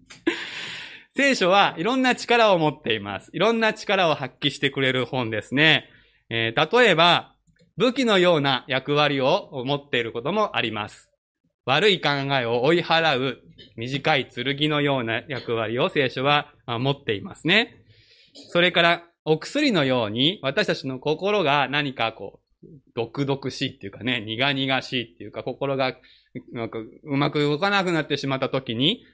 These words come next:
え、聖霊、あ、聖書を読むことで、それが癒されることも起こります。そして、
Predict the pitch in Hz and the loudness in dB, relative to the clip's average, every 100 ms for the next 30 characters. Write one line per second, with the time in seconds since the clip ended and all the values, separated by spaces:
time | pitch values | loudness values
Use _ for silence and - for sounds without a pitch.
0 | - 113 - 127 123 123 117 135 123 123 | -12 -8 0 0 0 -2 -2 -6 -4 -6
1 | - 156 139 123 120 139 127 - 143 185 | 0 2 2 0 -2 0 -2 -4 -4 0
2 | 233 143 - _ - 113 107 113 143 156 | 2 2 -2 _ -6 -4 -4 -2 0 0
3 | 185 190 185 175 175 214 220 196 123 123 | 0 -2 -4 -6 -6 -2 -2 -2 -4 -4
4 | 107 95 87 - - _ _ _ _ _ | -4 -6 -12 -16 -20 _ _ _ _ _
5 | _ _ - 190 - 214 233 | _ _ -6 -6 2 4 4